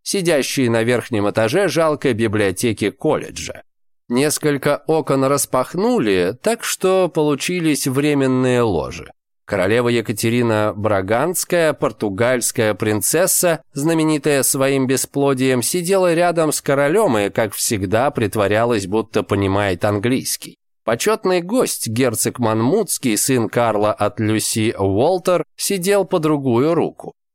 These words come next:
Окна, соседние с королевским, занимали придворные дамы и кавалеры. В одном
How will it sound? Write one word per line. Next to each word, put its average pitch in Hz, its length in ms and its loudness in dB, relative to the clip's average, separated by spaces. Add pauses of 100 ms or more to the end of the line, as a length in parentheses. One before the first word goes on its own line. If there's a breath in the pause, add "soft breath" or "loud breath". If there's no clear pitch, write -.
(140)
Окна, 139 600 0
соседние 120 720 0
с - 80 -6
королевским, 123 800 0
занимали 143 580 0
придворные 143 800 0
дамы 123 400 2
и 110 180 -4
кавалеры. 127 800 0 (100)
В 104 180 -2
одном 120 520 0